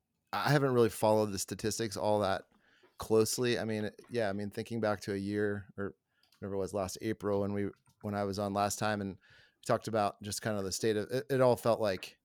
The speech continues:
we were looking into a crystal ball and trying to predict what the next, you know,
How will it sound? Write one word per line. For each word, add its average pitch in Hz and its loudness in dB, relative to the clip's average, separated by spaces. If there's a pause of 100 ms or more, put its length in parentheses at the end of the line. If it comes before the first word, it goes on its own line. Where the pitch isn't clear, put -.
(1040)
we 113 2
were 110 4
looking 110 0
into 104 -2
a 98 0
crystal 104 -4
ball 101 4
and 95 -2
trying 101 -4
to 95 -4 (200)
predict 104 -2
what 101 -4
the 98 -6
next, - -8
you 104 -8
know, 90 -8